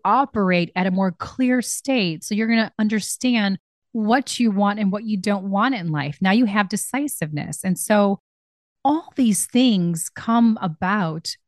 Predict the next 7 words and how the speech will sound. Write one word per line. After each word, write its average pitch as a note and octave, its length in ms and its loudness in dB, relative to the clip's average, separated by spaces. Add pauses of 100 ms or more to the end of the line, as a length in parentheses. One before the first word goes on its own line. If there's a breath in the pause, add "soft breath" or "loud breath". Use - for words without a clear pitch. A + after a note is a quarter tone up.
(300)
through G3 760 0 (220)
shifting D4+ 640 0
your G3+ 100 2
mindset F3+ 760 0
to - 160 -12
eating G3+ 300 0
healthier, D#3+ 840 -6